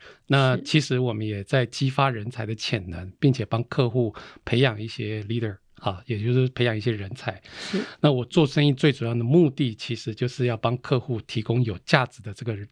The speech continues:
Speaker 1: 人才管理的服务。
Speaker 2: 嗯。
Speaker 1: 啊，那同时也帮助这些专业人士能够在职场中培养一些，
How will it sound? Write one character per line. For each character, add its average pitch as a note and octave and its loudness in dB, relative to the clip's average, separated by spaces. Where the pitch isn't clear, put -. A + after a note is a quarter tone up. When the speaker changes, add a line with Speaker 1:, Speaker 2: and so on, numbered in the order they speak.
Speaker 1:
人 B2+ 2
才 A#2 -4
管 G#2+ -2
理 A#2 0
的 F#2 -8
服 - -14
务。 F#2 -10
Speaker 2:
嗯。 F3 -2
Speaker 1:
啊， A2+ -4
那 C3 4
同 - 0
时 B2+ -2
也 G#2+ -2
帮 A#2 -2
助 C3 0
这 A#2 0
些 A#2+ 2
专 A#2+ 0
业 A#2+ 0
人 G#2 -2
士 G#2+ -4
能 G2+ -2
够 A2+ -2
在 A2+ 0
职 - 4
场 A#2 0
中 A#2+ -4
培 B2 2
养 G#2+ -2
一 A2 -8
些， A2+ -6